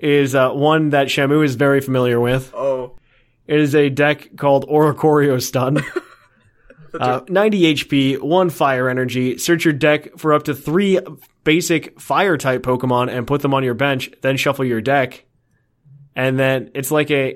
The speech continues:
Speaker 1: it's like a, a Bridget, essentially.
Speaker 2: Yeah, it's actually not bad for what it is. Like, just
Speaker 1: That's
Speaker 2: running
Speaker 1: not
Speaker 2: a,
Speaker 1: terrible.
Speaker 2: like a
Speaker 1: I'm
Speaker 2: one-of.
Speaker 1: surprised that, that that's not played in Volcanion
Speaker 2: See,
Speaker 1: more,
Speaker 2: that's what
Speaker 1: you
Speaker 2: I,
Speaker 1: know?
Speaker 2: and originally, the,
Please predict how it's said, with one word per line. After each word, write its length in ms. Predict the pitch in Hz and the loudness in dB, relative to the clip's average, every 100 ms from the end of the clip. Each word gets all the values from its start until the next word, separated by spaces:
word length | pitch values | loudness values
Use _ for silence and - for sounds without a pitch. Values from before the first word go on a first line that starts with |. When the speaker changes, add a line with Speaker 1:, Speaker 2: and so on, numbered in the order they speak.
| 143 | -6
Speaker 1:
it's 140 | 147 | -2
like 220 | 180 170 | 0 0
a, 340 | 160 156 151 151 | 2 2 2 0
a 60 | 139 | -2
Bridget, 380 | 123 165 120 85 | -2 -2 -2 -10
essentially. 560 | - 107 - 107 107 | -10 -10 -10 -10 -8
Speaker 2:
Yeah, 280 | 151 151 135 151 | -6 -4 -6 -8
it's 80 | 226 | -8
actually 180 | 269 262 | -6 -6
not 160 | 220 | -6
bad 300 | 165 170 135 | -4 -4 -6
for 160 | - 147 | -8 -6
what 100 | 139 | -6
it 100 | 131 | -6
is. 200 | 131 120 | -8 -6
Like, 240 | 127 - | -10 -12
just 100 | 143 | -6
Speaker 1:
That's 160 | 135 151 | 0 2
Speaker 2:
running 120 | 233 | 2
Speaker 1:
not 40 | 135 | 4
Speaker 2:
a, 20 | |
Speaker 1:
terrible. 260 | 175 135 120 | 2 2 0
Speaker 2:
like 160 | - | 0
a 60 | 175 | 2
Speaker 1:
I'm 140 | 160 | 2
Speaker 2:
one-of. 100 | 190 | 4
Speaker 1:
surprised 380 | 185 190 190 185 | 4 4 4 4
that, 160 | 185 165 | 2 2
that 160 | 170 - | -2 -4
that's 180 | 143 | -2
not 180 | 160 151 | 0 0
played 180 | 156 151 | 2 0
in 60 | 135 | 2
Volcanion 640 | 131 127 123 143 98 95 - _ _ - | -2 -2 -4 -4 -6 -12 -18 _ _ -6
Speaker 2:
See, 80 | |
Speaker 1:
more, 100 | 127 | -2
Speaker 2:
that's 120 | 117 113 | 0 0
what 60 | |
Speaker 1:
you 40 | 214 | 0
Speaker 2:
I, 140 | - | 0
Speaker 1:
know? 100 | 127 | -2
Speaker 2:
and 240 | 170 175 | -4 -4
originally, 500 | 160 233 269 277 175 - _ - _ - | -4 -4 -6 -10 -12 -20 _ -20 _ -10
the, 120 | 165 | -10